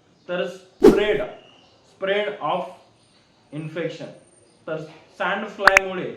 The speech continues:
त्याच्या बाईटमुळे हा स्प्रेड होत असतो. इन्क्युबेशन पिरियड म्हणजेच संक्रमण कालावधी,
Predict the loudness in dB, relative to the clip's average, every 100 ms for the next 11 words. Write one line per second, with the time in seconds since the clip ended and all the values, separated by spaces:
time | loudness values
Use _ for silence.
0 | -6 -6 -6 -6 -4 -2 -4 -6 -8 -8
1 | -8 -8 -8 -10 -12 -10 -10 -12 -14 -16
2 | -20 -20 -20 -20 -10 -8 -6 -6 -4 0
3 | 0 0 -4 8 8 8 -4 -6 -6 -6
4 | -6 -6 -4 -6 -6 -12 -10 -6 -6 -4
5 | -2 0 0 0 -2 0 -2 -4 -10 -14